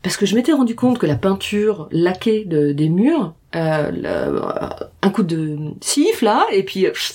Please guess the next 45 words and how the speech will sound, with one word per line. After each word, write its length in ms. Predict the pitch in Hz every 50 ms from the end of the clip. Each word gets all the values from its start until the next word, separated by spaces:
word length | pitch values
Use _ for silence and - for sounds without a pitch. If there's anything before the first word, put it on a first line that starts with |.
| - - - - -
on 60 | 202
pouvait 260 | 196 196 202 214 277 -
absolument 440 | 277 262 - - 202 196 208 247
tout 180 | - - - 202
gommer. 280 | 190 196 175 175 165 185
Donc 160 | 190 170 -
c'était 120 | - 196
formidable, 460 | - - 170 160 156 135 131 139 180
j'avais 180 | 196 180 139 147
un 60 | 143
tableau, 460 | 135 - 139 135 131 131 139 156 156
euh, 60 | 131 - - 127 - - - - - -
que 80 | - -
je 40 |
pouvais 160 | - 185 180 175
faire 240 | - - 240 233
et 60 | 220 202
défaire 320 | 185 180 180 - 208 202
en 60 | 190
permanence, 480 | 160 175 165 165 156 151 156 190 254 -
c'était 120 | - -
super. 340 | 120 - - 147 123 - - - - - - - - - - - - - - - - - - - - - - -
Et 100 | - 214
je 100 | 202 226
fais 160 | 214 220 208
ça. 240 | 202 - 196 - -
Et 80 | 180
à 80 | 190 180
ce 80 | - 196
moment-là, 220 | 202 220 277 359
je 120 | 349 262
m'intéresse 460 | 214 202 196 196 196 196 202 208 180 175
beaucoup 400 | 180 202 208 208 - - 262 - -
aussi 680 | 220 220 208 - - - 294 311 339 349 349 349 349 -
à 480 | - 202 196 196 196 190 190 190 185 185
la 100 | 185 196
théorie 440 | 196 - 269 285 277 262 254 247 240
de 60 | 185
la 60 | 190
peinture, 540 | 180 - 180 175 - - 185 190 190 190 180
enfin 160 | 175 175 160
des 100 | 147 147
choses 140 | 151 - 131
comme 140 | - - 147
ça. 180 | - - 254